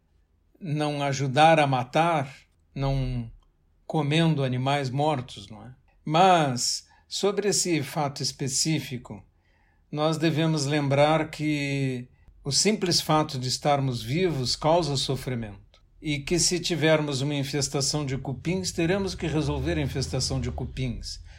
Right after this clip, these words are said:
Se for uma infestação de pulgas, também, de piolhos, também. Se levássemos as coisas a...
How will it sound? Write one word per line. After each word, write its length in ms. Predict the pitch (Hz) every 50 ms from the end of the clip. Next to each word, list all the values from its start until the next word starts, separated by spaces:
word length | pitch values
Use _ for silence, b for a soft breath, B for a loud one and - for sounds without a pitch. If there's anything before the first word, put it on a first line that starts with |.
| B B B
Se 180 | - - 135
for 200 | 135 - 156 151
uma 140 | 151 151 147
infestação 880 | 143 143 139 135 123 - - 143 135 139 - 139 135 - - 151 151 139
de 120 | 123 131
pulgas, 560 | 123 - - 160 190 190 175 147 135 120 -
também, 520 | - 156 151 151 139 151 160 160 147 131 117
de 120 | 110 120
piolhos, 560 | - - 139 147 160 170 185 175 160 147 135
também. 540 | - 156 151 151 151 170 170 151 123 - - - _ _ _ _ _ _ _ _ 165
Se 960 | 147 - - 175 180 180 175 170 165 156 151 147 143 135 135 131 131 139 151
levássemos 760 | 147 143 156 156 135 147 165 165 160 160 - 160 156 147 127 139
as 160 | 143 135 -
coisas 880 | - - 151 147 143 135 120 131 139 127 - - - - - - - - _ _ _ _ _ _ _ _
a... 840 | - 139 135 139 135 131 127 127 127 123 123 123 117 113 110 113 117